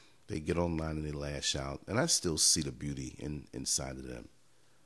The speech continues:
There's some, <laughs> there's very few. It's, it's,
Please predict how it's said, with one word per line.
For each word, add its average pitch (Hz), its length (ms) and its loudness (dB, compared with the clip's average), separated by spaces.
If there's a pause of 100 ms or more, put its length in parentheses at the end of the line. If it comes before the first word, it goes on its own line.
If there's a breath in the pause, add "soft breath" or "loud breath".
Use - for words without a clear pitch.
(260)
There's 113 220 10
some, 127 560 10
<laughs> - 40 -12
there's 95 280 10 (520 loud breath)
very 139 300 12
few. 143 340 12
It's, 107 180 10
it's, 104 180 8